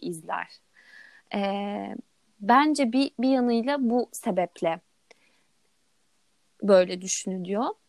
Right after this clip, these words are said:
Diğer yanıyla da biz hep, e, böyle bize yakın olsun istiyoruz. Yani ya onu biz, biz onun şeyine çıkamadığımız için, ona erişemediğimiz için o bizim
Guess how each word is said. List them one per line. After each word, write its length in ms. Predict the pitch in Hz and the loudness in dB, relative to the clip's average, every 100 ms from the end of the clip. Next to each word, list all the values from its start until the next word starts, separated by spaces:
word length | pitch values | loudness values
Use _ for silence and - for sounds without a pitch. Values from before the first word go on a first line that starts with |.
| - 233 | 0 4
Diğer 300 | 294 339 330 | 6 6 4
yanıyla 540 | 262 226 208 202 202 | 2 2 -2 -4 -4
da 160 | 330 453 _ _ _ - - | -4 -6 _ _ _ -18 0
biz 240 | 285 - 392 | 2 2 0
hep, 120 | 415 - _ _ _ _ - | -6 -8 _ _ _ _ -4
e, 60 | 254 254 254 254 262 | -2 -4 -6 -8 -4
böyle 340 | 233 302 311 262 | 2 2 4 4
bize 180 | 269 339 | 4 4
yakın 400 | 277 277 - 294 | 4 4 2 2
olsun 560 | 208 190 - 160 165 _ - | 2 0 -8 -10 -10 _ -10
istiyoruz. 640 | 190 - - 165 151 - - - _ _ _ _ _ _ _ _ - | -8 -8 -4 -4 -4 -10 -20 -20 _ _ _ _ _ _ _ _ 0
Yani 340 | 233 233 233 269 | 4 4 4 4
ya 80 | 330 | 4
onu 260 | 311 330 285 | 6 6 6
biz, 220 | 302 - - | 4 2 0
biz 220 | 277 277 | 2 4
onun 340 | 311 320 302 _ - | 4 4 0 _ -6
şeyine 340 | - 269 277 | 2 4 4
çıkamadığımız 840 | 294 - - 330 311 214 196 190 190 | 2 0 2 6 6 6 6 4 -4
için, 340 | - - 302 - | -4 -2 -2 2
ona 180 | 247 | 4
erişemediğimiz 920 | 247 247 240 339 339 247 208 190 185 | 6 4 4 4 6 4 2 -2 -4
için 280 | 185 - 381 539 - | -6 -4 -4 -2 4
o 160 | 330 285 | 8 8
bizim 380 | 262 247 214 | 8 6 2